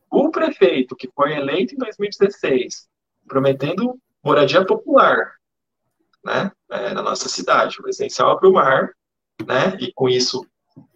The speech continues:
foi eleito, não há dúvidas, né? Acho que, que há um, é,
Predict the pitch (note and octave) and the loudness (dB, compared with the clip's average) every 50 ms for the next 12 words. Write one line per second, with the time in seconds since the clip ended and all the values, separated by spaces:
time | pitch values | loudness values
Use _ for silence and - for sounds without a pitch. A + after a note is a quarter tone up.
0 | _ _ - - C3 B2+ A#2+ A#2 A#2 A2+ A#2+ B2+ D#3 G3 - - C3 B2+ A#2+ A2+ | _ _ -6 -2 2 2 4 4 2 2 2 2 2 2 2 2 2 2 2 2
1 | G2+ B2 C3+ - F#3+ - - C#3 C3 - - - - _ _ _ _ - - - | 2 0 0 0 -2 -4 -8 -8 -8 -8 -12 -16 -16 _ _ _ _ -20 -18 -18
2 | - - - _ - - F#4+ - _ _ _ - G2+ - - - - G3+ - _ | -18 -20 -20 _ -18 -18 -18 -18 _ _ _ -10 -8 -8 -8 -8 -10 -14 -18 _
3 | _ _ _ _ _ _ _ _ _ _ _ _ _ _ _ _ _ _ - A2+ | _ _ _ _ _ _ _ _ _ _ _ _ _ _ _ _ _ _ -4 -2
4 | A2+ A#2 A#2 A2+ A2+ A2+ A2+ | 0 0 0 0 0 0 -2